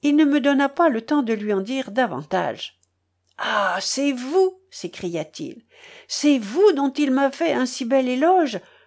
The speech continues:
Je vous retiens à mon service. Vous êtes une bonne acquisition pour moi.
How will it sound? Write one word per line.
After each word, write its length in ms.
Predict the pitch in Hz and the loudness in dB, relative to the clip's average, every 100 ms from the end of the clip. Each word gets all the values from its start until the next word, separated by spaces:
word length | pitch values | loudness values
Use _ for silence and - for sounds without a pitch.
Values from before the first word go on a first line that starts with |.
| _ | _
Je 160 | - 302 | -2 2
vous 200 | 349 320 | 4 2
retiens 400 | 294 262 285 285 | 2 0 2 2
à 20 | |
mon 140 | 262 262 | 2 0
service. 600 | - 220 160 - - - _ _ _ - | -4 -8 -8 -10 -10 -12 _ _ _ -10
Vous 280 | 294 339 349 | -4 0 2
êtes 200 | 285 311 | 0 0
une 160 | 285 | -2
bonne 280 | 226 294 262 | 2 2 2
acquisition 640 | 247 220 165 143 - - | 0 -4 -10 -10 -12 -14
pour 220 | - 147 | -14 -12
moi. 280 | 160 156 - | -8 -8 -8